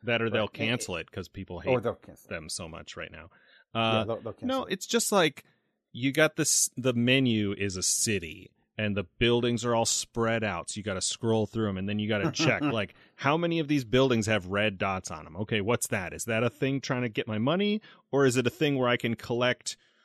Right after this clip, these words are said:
Speaker 1: whatever their fifteen currencies are in
Speaker 2: Or,
Speaker 1: that game?
Speaker 2: or, or they're just trying to get me to play that mode. That's the thing for me on that one. It's like,
Speaker 1: Or, or
Speaker 2: they
Speaker 1: yeah,
Speaker 2: just
Speaker 1: try the P V P mode, try the challenge mode that's impossible to beat right now,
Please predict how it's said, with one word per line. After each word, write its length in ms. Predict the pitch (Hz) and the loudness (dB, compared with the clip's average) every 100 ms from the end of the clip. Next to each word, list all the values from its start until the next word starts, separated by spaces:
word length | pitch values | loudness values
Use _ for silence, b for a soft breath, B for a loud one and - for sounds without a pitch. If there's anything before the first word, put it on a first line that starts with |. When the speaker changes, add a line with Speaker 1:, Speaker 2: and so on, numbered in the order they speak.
| _ | _
Speaker 1:
whatever 540 | - 101 117 120 120 117 | -6 0 4 4 4 2
their 200 | 110 110 | 0 -2
fifteen 500 | - 95 - 90 85 | -4 -10 -10 -16 -14
currencies 540 | - 85 80 92 - | -14 -14 -12 -12 -12
are 160 | 87 - | -12 -8
in 60 | 175 | -6
Speaker 2:
Or, 100 | - | -4
Speaker 1:
that 80 | - | 0
game? 100 | 156 | 2
Speaker 2:
or, 160 | 151 B - | 2 B 6
or 160 | 180 | 8
they're 100 | 180 160 | 8 4
just 260 | 151 156 | 0 -4
trying 160 | - 156 | 0 0
to 60 | 143 | 0
get 100 | 139 | 0
me 80 | |
to 80 | 131 | -2
play 220 | 127 139 | 0 2
that 220 | 127 120 - | 4 2 0
mode. 360 | 113 117 76 - | -2 -2 -4 -2
That's 200 | 131 - | -2 -2
the 100 | 131 | -6
thing 180 | 123 | -6
for 120 | 104 107 | -6 -6
me 180 | 120 | -6
on 140 | 87 80 | -6 -12
that 120 | 76 | -18
one. 120 | - 90 | -20 -20
It's 120 | - | 0
like, 120 | 95 | 4
Speaker 1:
Or, 240 | 120 127 117 - - | 8 8 4 2 6
or 160 | 127 | 8
Speaker 2:
they 60 | 120 | 8
Speaker 1:
yeah, 100 | 95 | 4
Speaker 2:
just 120 | 85 | 2
Speaker 1:
try 280 | - 110 110 | 2 4 4
the 100 | 117 | 2
P 240 | - 143 | 0 -4
V 120 | 143 151 | -4 -4
P 240 | 143 135 | 0 2
mode, 380 | 110 101 95 90 | 2 2 0 -4
try 240 | 101 95 | -4 -2
the 80 | 117 | -2
challenge 580 | - - 120 123 117 - | -2 -2 0 0 -2 -2
mode 240 | 107 98 | -4 -4
that's 180 | 98 90 | -6 -8
impossible 600 | 95 104 98 95 - 98 | -8 -6 -6 -6 -8 -10
to 40 | |
beat 240 | 92 104 98 | -10 -10 -10
right 180 | 90 95 | -12 -14
now, 320 | 90 78 | -14 -16